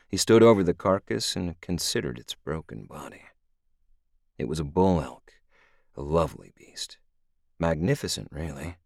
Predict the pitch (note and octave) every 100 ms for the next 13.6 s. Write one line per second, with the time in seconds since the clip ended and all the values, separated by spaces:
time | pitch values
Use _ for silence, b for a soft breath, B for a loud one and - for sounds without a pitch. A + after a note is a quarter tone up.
0 | _ _ _ _ _ _ - - G#2 F#2+
1 | G2+ F2+ - G2+ A2 F#2+ F#2+ G#2 D2+ B1
2 | C2+ C#2+ B1 - - C#2+ D#2+ F#2 b b
3 | b - E2+ E2+ - - G2+ A2 G2+ -
4 | A#2+ E2 - F#2 D#2+ - - - _ _
5 | _ - E2 D#2 F#2+ G2+ D#2+ G2 G#2+ -
6 | - C#2+ A#1 - - - D#2+ C#2+ - -
7 | _ _ _ _ _ _ _ _ _ _
8 | _ E2 F2 B2+ C#3 A#2+ A#2 G#2 G#2 -
9 | A2+ A#2 F2+ C#2+ C2+ C2+ F#2 F#2 E2+ F2+
10 | D2 D2 A2 - A1 G#1+ - _ _ _
11 | _ _ _ - D#2 C2+ D2 C#2+ D#2 D2
12 | C#2+ C#2+ C#2 C2+ C#2 G2+ C3+ B2 F2 D2
13 | B1+ B1 C#2 C#2 G#2+ A#2+